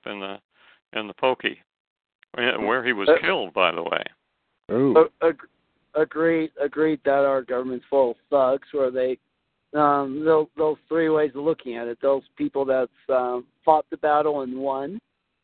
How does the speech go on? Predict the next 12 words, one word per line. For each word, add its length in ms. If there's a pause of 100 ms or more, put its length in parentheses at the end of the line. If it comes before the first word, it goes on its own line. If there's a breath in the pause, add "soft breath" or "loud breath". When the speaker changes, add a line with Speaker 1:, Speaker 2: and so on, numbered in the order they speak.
(680)
Speaker 2:
and 200
continue 440
to 80
fight 300
it. 140 (720)
There 120
are 220
those 360 (120)
who 440 (760)
prove 360
their 180
point 460